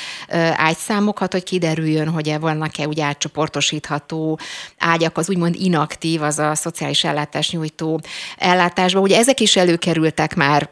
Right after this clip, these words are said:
mm, régebb óta ezek az ügyek. Ugye Gulyás Gergely most azt mondta, hogy kórházbezárás nem lesz, de lesz átcsoportosítás. Ugye most elkezdődött a találgatás, hogy ez mit is jelent pontosan. Ebből a szempontból, amit mi beszéltünk, hogy a kormányzat mit lép meg, meg mit nem mer meglépni, ez mennyire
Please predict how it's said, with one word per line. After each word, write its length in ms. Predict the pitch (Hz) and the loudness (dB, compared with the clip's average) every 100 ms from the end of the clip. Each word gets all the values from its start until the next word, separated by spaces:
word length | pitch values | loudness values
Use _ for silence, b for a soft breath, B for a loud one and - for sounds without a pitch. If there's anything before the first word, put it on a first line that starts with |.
| - | -6
mm, 200 | 165 165 | -4 0
régebb 400 | 156 151 143 156 | 0 2 2 0
óta 200 | 165 165 | -2 0
ezek 260 | 170 160 - | -2 -2 -6
az 120 | 160 | -4
ügyek. 280 | 190 208 202 | 0 -2 0
Ugye 120 | 185 | -2
Gulyás 280 | 196 185 175 | 0 0 0
Gergely 300 | 170 165 165 | -2 -2 -2
most 280 | 165 170 175 | -2 -2 -2
azt 180 | 165 | -2
mondta, 220 | 165 160 156 | -4 -4 -6
hogy 100 | 156 | -2
kórházbezárás 960 | 170 160 151 160 151 147 143 139 - | -2 0 -2 -2 -2 -2 -2 -2 -4
nem 280 | 170 165 170 | -2 -2 0
lesz, 240 | 180 196 175 | 2 0 0
de 100 | 160 | -2
lesz 380 | 151 139 - - B B B | 0 0 -4 -6 B B B
átcsoportosítás. 1080 | - 139 - 147 151 151 165 - 175 190 190 | -2 0 -2 0 0 2 0 0 2 2 2
Ugye 140 | 196 185 | 2 2
most 160 | 190 | 4
elkezdődött 640 | 175 185 180 165 165 170 170 | 2 4 4 4 2 4 2
a 60 | |
találgatás, 640 | 170 170 156 160 160 156 - | 4 6 6 4 4 2 4
hogy 80 | 170 | 2
ez 100 | 170 | 2
mit 160 | 180 | 0
is 140 | 175 - | 0 0
jelent 180 | 160 | 0
pontosan. 500 | 165 170 180 175 190 185 - | 2 0 2 2 0 0 0
Ebből 320 | 208 247 220 | 2 4 4
a 80 | 180 | 4
szempontból, 540 | - 170 180 170 165 | 2 0 0 2 2
amit 320 | 160 160 - | 2 0 0
mi 120 | 175 | -2
beszéltünk, 600 | 165 151 - 151 151 160 | 2 2 2 0 0 -4
hogy 140 | 165 160 | -2 2
a 180 | 160 160 B B - | 2 2 B B 2
kormányzat 500 | 196 180 165 160 190 | 4 4 2 2 0
mit 200 | 190 - | -2 0
lép 240 | 160 160 | 0 0
meg, 220 | 165 156 156 | -2 -2 -2
meg 140 | 156 175 | -2 0
mit 180 | 165 | 0
nem 180 | 170 160 | 0 0
mer 200 | 160 156 | 2 0
meglépni, 480 | 156 160 165 170 190 | 0 0 -2 -2 0
ez 140 | 196 | 0
mennyire 560 | 214 254 202 160 151 | 2 2 2 2 2